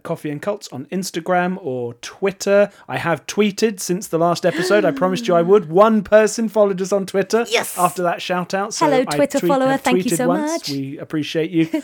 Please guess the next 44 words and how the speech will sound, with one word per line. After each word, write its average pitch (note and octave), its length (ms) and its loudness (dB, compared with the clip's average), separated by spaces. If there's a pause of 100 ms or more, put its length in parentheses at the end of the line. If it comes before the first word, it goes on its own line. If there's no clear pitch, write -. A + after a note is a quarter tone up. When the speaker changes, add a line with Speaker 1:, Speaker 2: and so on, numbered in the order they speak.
(100)
Speaker 2:
<laughs> - 140 -12
Speaker 1:
Um, E3+ 180 0
but F3+ 100 0
you G3 160 0
can E3+ 160 -2
find E3 300 0
us C#3 80 -6
there. D#3 280 0 (400)
If E3 140 -6
you'd F#3 80 -4
like A3 200 2
to E3+ 60 -6
support E3 300 -8
us D3 100 -10
financially, D3 540 -6
you C3+ 140 -6
can C3+ 180 -12
do C#3 160 -4
that B2+ 300 -6
on A#2 160 -10
Patreon C3+ 680 -8
and, A#2+ 320 -12 (300)
uh, A#2 280 -10
Coffee, F#3 320 -2
K A#2 240 -10
O G#2+ 100 -8
dash A2+ 340 -10
F B2+ 220 -8
I. C#3 260 -6
We'll C3+ 160 -8
give A#2+ 180 -12
you B2 60 -10
the A#2 100 -14
links B2 220 -14
for - 60 -20
that A2+ 200 -12
at B2 100 -16
the B2 180 -16
end A#2 340 -12
of A2 300 -10
the G#2+ 340 -14
episode. G2 680 -16 (1080)
Speaker 2:
Is F#3 120 -8
that, D#3+ 240 -4